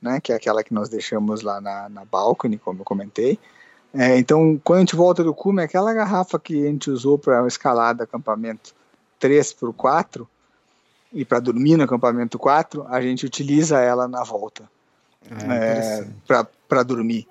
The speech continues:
Speaker 1: exatamente, é, é.
Speaker 2: Então, no, no todo, você utilizou três cilindros? Três garrafas?
Speaker 1: São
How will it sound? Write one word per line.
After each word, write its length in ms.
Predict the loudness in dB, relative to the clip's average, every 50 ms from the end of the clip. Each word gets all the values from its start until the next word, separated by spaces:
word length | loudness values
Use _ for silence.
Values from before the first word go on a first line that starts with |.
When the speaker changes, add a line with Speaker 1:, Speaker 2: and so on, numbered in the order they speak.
| _ -10
Speaker 1:
exatamente, 800 | -8 -6 -4 -4 -4 -4 -4 -4 -4 -6 -10 -12 -12 -12 -10
é, 60 | -8 -8 -10 -10 -12 -12
é. 80 | -10 -4
Speaker 2:
Então, 160 | -2 0 2
no, 160 | 2 2 0 0
no 240 | 0 0 0 0
todo, 400 | 0 2 4 4 6 4 4 2
você 680 | -2 -4 -6 -6 -6 -6 -4 -4 -4 -4 -4 -4 -6 -6 -6
utilizou 480 | -8 -8 -6 -4 -4 -4 -2 -4 -4
três 300 | -4 -2 -2 -2 -2 -2
cilindros? 680 | -4 -6 -8 -8 -8 -8 -10 -12 -16 -18 -18 -18 -20 -20 _ _ _ _ _ _ _ _ _ _ _ _ _ _ -18 -12
Três 180 | -8 -6 -4 -2
garrafas? 240 | 0 0 0 0 2
Speaker 1:
São 280 | 2 2 4 2 2